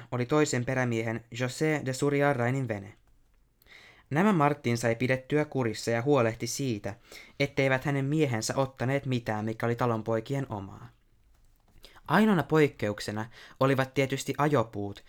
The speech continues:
joita rannoilla virui runsaasti. Niiden keräämiseenhän heillä oli kuninkaan voudin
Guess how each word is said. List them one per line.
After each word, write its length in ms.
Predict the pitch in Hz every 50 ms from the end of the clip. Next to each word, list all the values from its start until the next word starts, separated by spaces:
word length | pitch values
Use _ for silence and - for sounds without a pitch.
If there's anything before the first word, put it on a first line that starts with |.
| - - -
joita 220 | 120 123 - 135
rannoilla 480 | 135 139 135 131 120 113 113 117 117 113
virui 300 | 127 127 123 131 135 135
runsaasti. 680 | 123 113 101 101 - - - - - - - - - - _ _ _ _ _ _ _ _ _ - - - - - - - - _
Niiden 320 | 135 151 190 180 160 131 120
keräämiseenhän 760 | 165 170 170 147 127 117 113 113 - 113 113 113 113 110 113
heillä 300 | 123 131 123 123 120 120
oli 120 | 120 120
kuninkaan 600 | 123 - 156 147 123 117 113 - 117 113 113 117 117
voudin 440 | 135 131 123 104 104 101 104 110